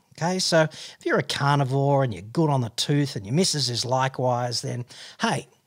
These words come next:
it's probably gonna be about that. And maybe you don't weigh a hundred,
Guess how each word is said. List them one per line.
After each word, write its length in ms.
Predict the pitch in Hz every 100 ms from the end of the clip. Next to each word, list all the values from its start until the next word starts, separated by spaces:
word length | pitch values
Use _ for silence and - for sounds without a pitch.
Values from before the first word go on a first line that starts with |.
| _ -
it's 140 | 214
probably 440 | - 240 220 170 156
gonna 220 | 147 139
be 240 | 123 131
about 280 | 120 123 117
that. 180 | 165 -
And 140 | 156 160
maybe 260 | 233 247
you 200 | 214 190
don't 260 | 160 156 156
weigh 200 | 147 139
a 40 |
hundred, 460 | 123 131 139 202